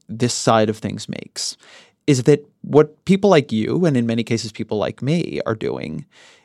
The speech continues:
is not focusing on the problems. It's that in order to display concern about the problems, we are attacking the broader systems in ways that they may not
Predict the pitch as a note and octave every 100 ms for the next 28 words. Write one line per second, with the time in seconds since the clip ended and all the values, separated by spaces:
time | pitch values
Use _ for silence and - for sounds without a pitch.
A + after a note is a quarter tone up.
0 | - C3+ C#3+ F#3 G#3+ D3 - - B2 A2+
1 | A2 A2 - - - - - - - E3
2 | - _ _ _ - A#2+ C#3 - B2+ C#3
3 | D#3 D3 B2+ A2+ - - A#2+ A#2+ - G#2+
4 | - A2 A2+ - - - - - - -
5 | D#3+ - - _ _ _ - A2+ A#2 A#2
6 | - - G#2+ G#2+ G#2+ - C#2+ C#2+ _ B2
7 | _ - - C#3+ C#3 C#3 B2 A2+ A2 -
8 | G2 A2 A2+ A2+ G#2+ - A#2 - F3 G3+
9 | G#3 - - _ _ _ _ _ _ -
10 | B2+ A#2 C3 C3+ B2 A#2 A#2+ A#2 A2 G#2+
11 | -